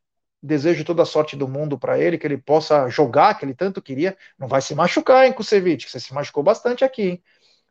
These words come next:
Mas tomara que ele faça um, uma grande temporada aí e que seja, é, muito, mas muito feliz. Agora, Egidio, antes da gente chegar quase no fim, tem mil e trinta e uma pessoas, ainda tem assunto pra falar aqui. Deixe seu like, se inscrevam no canal.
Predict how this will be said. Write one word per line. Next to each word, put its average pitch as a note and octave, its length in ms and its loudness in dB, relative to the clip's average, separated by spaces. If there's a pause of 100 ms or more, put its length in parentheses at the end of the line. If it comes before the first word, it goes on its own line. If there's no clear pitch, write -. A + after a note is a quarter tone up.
(120)
Mas B2+ 440 -8 (100)
tomara D#3+ 340 4
que F3 100 -6
ele D#3+ 100 2
faça D#3 380 0
um, C3+ 460 -6
uma C#3 200 -4
grande D#3+ 300 0
temporada C#3+ 600 2
aí D3+ 360 0 (440)
e - 80 -8
que - 80 -14
seja, E3 640 4
é, D3+ 680 4
muito, G3 720 -2 (340)
mas A3 300 -2
muito F#3+ 680 0
feliz. F3+ 840 0 (580)
Agora, D4 280 4
Egidio, B3 580 0
antes C4+ 180 -12
da G4+ 100 -12
gente G#3 520 -10
chegar D3 460 -2
quase D3 260 -2
no B2 100 -12
fim, - 120 -16
tem F3+ 140 0
mil C#4 180 0
e D#4+ 60 -4
trinta A#3+ 220 2
e - 20 6
uma G3+ 140 4
pessoas, F#3+ 400 2
ainda G3 140 0
tem F#3 200 2
assunto G3 500 -2
pra D3 140 2
falar C3+ 260 4
aqui. F#3 400 -4
Deixe G3+ 240 4
seu C3+ 160 0
like, E3+ 360 4
se - 140 -14
inscrevam E3+ 380 0
no D3+ 120 -4
canal. D#3+ 440 0